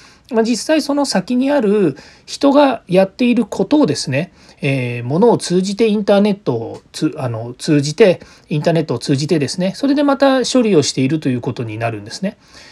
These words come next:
まあ、言い換えるとですね、例えば「YouTube見たいです」って言った時に、人がYouTubeを見たいという行為があるわけですね。そういうことがあるわけなんですけど、それをですね、タブレットやスマホ、もしくはテレビを通じてインターネットにアクセスして、インターネッ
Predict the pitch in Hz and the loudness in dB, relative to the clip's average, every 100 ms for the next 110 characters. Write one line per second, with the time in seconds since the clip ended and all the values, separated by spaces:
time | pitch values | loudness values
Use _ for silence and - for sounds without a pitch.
0 | - _ _ _ _ - 262 269 339 359 | -20 _ _ _ _ -2 0 2 2 2
1 | 226 147 120 - 143 139 120 - 302 262 | 2 2 -2 -4 -2 -2 -4 -4 0 2
2 | 165 147 202 196 - 240 175 131 120 165 | 2 2 -2 -4 0 0 2 0 2 2
3 | 143 123 185 185 _ 139 123 123 131 131 | 2 -2 -4 -4 _ -6 -4 -2 -4 -4
4 | 131 135 - 247 262 247 247 240 254 226 | -6 -6 -4 2 4 6 4 4 4 4
5 | 160 123 120 123 220 165 123 110 - 226 | 2 -2 -2 4 4 4 -2 -6 2 6
6 | 170 110 107 98 101 123 - 214 - 208 | 6 4 -4 -8 -12 -10 -6 -6 0 0
7 | 196 190 185 202 160 120 110 131 107 107 | 0 -2 2 4 4 0 -4 -8 -12 -10
8 | - 127 - 240 269 214 - 160 156 214 | -6 -6 -2 0 2 2 0 -2 0 2
9 | 208 196 170 - 170 214 208 - - - | 2 2 -2 -4 2 4 4 2 -6 -14
10 | - 180 190 190 196 190 185 190 220 - | -4 0 2 2 2 2 0 -2 -4 2
11 | 220 180 196 190 160 143 143 175 165 165 | 4 4 4 4 4 2 0 -2 -4 -2
12 | 151 226 156 - - - - - 156 151 | 2 4 4 -2 -16 -20 -12 -6 -2 0
13 | 151 151 143 123 120 - 131 - - - | 2 0 -2 -2 -2 -2 -4 -4 -4 2
14 | 226 - 151 151 151 151 | 2 2 -2 0 0 0